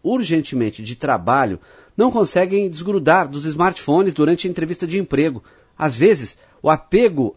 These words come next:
ao celular é sutil e o candidato apenas checa rapidamente se há alguma notificação entre uma frase e outra. Parece pouco, né? Mas é o bastante pra sugerir ao recrutador que ele não está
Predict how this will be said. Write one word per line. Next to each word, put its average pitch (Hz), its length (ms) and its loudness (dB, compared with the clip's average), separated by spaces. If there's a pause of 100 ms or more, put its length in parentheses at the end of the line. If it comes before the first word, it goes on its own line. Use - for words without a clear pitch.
ao 131 180 2
celular 131 480 2
é 120 240 -2
sutil - 640 -2 (400)
e 147 160 4
o 165 60 4
candidato 190 540 0
apenas 208 560 -2 (280)
checa 190 680 0 (160)
rapidamente 165 600 2
se 175 180 0
há 180 60 4
alguma 180 400 0
notificação 175 840 -2 (340)
entre 143 200 0
uma 170 160 0
frase 139 600 0 (340)
e 139 100 6
outra. 131 300 6
Parece 233 400 0
pouco, 185 440 4
né? 185 160 2 (300)
Mas 190 160 0
é 220 60 4
o 214 40 2
bastante 202 500 0
pra 170 280 0
sugerir 147 480 0
ao 135 60 4
recrutador 156 600 -2
que 185 140 -2
ele 180 180 0
não 139 420 0
está 151 380 -2